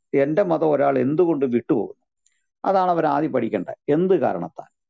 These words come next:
ആ കാരണങ്ങളെ കണ്ടെത്തി ചികിത്സിക്കുകയാണ് അവിടെ വേണ്ടത്. ഒന്ന്. ഇനി അതുകൊണ്ട് മാത്രം കാര്യമില്ല. ഇവിടെ ലൈജു എന്നതിൻ്റെ സ്നേഹിതൻ ഒരാശയം പറഞ്ഞു. ആധ്യാത്മികതകൾ തമ്മിലുള്ള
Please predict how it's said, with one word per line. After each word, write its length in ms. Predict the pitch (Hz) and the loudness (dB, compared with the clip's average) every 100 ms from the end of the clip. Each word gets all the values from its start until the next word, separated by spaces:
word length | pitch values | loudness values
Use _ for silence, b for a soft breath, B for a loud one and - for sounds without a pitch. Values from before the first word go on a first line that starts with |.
| _ _ | _ _
ആ 160 | - 220 220 | -4 -2 -2
കാരണങ്ങളെ 520 | 180 208 220 220 214 | -2 -2 0 0 0
കണ്ടെത്തി 340 | 185 175 - 151 | 0 0 -4 -8
ചികിത്സിക്കുകയാണ് 800 | - 147 151 147 175 135 110 107 | -2 0 0 -2 -2 0 0 0
അവിടെ 200 | 107 104 | -2 -2
വേണ്ടത്. 260 | 95 85 - | -4 -6 -2
ഒന്ന്. 220 | 127 110 - _ _ _ _ | -2 -2 -8 _ _ _ _
ഇനി 100 | 170 | 0
അതുകൊണ്ട് 380 | 196 202 220 220 | 2 2 2 2
മാത്രം 320 | 196 180 175 | 0 0 0
കാര്യമില്ല. 400 | 135 123 90 - _ | 0 -2 -8 -18 _
ഇവിടെ 200 | 131 160 | 0 2
ലൈജു 520 | 151 135 147 156 226 - | 2 0 0 0 -4 -2
എന്നതിൻ്റെ 360 | 165 165 160 160 | 0 2 0 -2
സ്നേഹിതൻ 440 | 135 139 131 123 - | 0 0 2 -2 -2
ഒരാശയം 440 | 123 113 104 - 104 | 0 0 0 -4 -8
പറഞ്ഞു. 840 | - _ _ _ _ _ _ 147 | -12 _ _ _ _ _ _ -6
ആധ്യാത്മികതകൾ 800 | 156 190 220 226 220 196 196 165 135 | -2 0 2 0 0 0 2 0 -2
തമ്മിലുള്ള 560 | 123 131 107 87 - | 0 0 -2 -4 -8